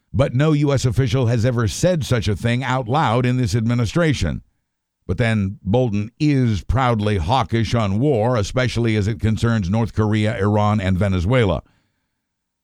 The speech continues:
The very next day, Trump was tweeting that they were just, quote, "small weapons," which disturbed some of my people, but not me. "I have confidence," he wrote, "that Chairman Kim will keep his promise to me."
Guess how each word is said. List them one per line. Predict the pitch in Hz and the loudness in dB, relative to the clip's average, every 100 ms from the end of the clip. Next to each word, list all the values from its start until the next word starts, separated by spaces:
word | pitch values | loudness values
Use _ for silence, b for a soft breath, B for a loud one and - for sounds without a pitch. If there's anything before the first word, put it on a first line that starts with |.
| _ | _
The | - | -6
very | 101 175 | -2 0
next | 165 139 90 | 0 -2 0
day, | 139 131 120 | 0 2 0
Trump | 123 156 139 | 0 -2 -2
was | 107 | -4
tweeting | - 120 139 151 | -2 -2 -2 -2
that | 127 | -2
they | 156 | 0
were | 165 160 | 0 0
just, | 127 190 - _ - | 0 -2 -6 _ -4
quote, | 160 165 170 - | 0 0 -2 -8
"small | - 180 240 156 98 | -6 -2 0 2 2
weapons," | 95 82 82 64 60 85 | 0 0 -2 -6 -6 -4
which | 110 101 - | -4 -4 -8
disturbed | - 110 185 143 101 | -4 -2 0 0 0
some | - 175 | 0 0
of | 117 | 0
my | 90 90 | 0 -2
people, | 73 92 73 123 | -2 -2 -2 0
but | 110 | 0
not | 98 104 82 | 0 -2 0
me. | 104 87 80 120 - _ _ _ _ _ _ - | 0 0 0 -2 -6 _ _ _ _ _ _ -2
"I | 165 | 0
have | 147 131 | 2 0
confidence," | - 165 156 107 92 76 | 2 0 2 0 0 -2
he | 101 | -2
wrote, | 101 101 90 | 2 2 0
"that | 117 110 | -2 -4
Chairman | 135 127 104 | -2 0 0
Kim | 123 143 | 0 0
will | 117 101 | 0 -2
keep | 143 160 | -2 -2
his | 107 98 | 0 0
promise | 143 196 131 90 | 2 2 0 0
to | 110 | 0
me." | 95 71 | 0 -2